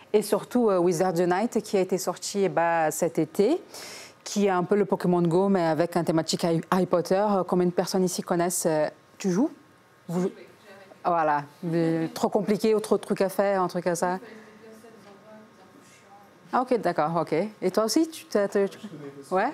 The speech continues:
Speaker 1: Ok. Voilà, beaucoup moins de succès que Pokémon Go, mais, bah, comme j'étais une grosse fan de Pokémon Go, pour moi, c'était un peu la, c'est pas, je ne, je, je joue encore un petit peu à Pokémon Go, mais c'est, je, je suis passée en gros, en, en gros à Wizards Unite.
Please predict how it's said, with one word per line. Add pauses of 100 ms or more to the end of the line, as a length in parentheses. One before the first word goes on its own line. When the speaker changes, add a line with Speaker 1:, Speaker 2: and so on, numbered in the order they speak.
(540)
Speaker 1:
Ok. (760)
Voilà,
beaucoup
moins
de
succès
que
Pokémon
Go,
mais,
bah,
comme
j'étais
une
grosse
fan
de
Pokémon
Go,
pour
moi,
c'était
un
peu
la, (1300)
c'est
pas,
je
ne,
je,
je
joue
encore
un
petit
peu
à
Pokémon
Go,
mais
c'est,
je,
je
suis
passée
en
gros,
en,
en
gros
à (640)
Wizards
Unite.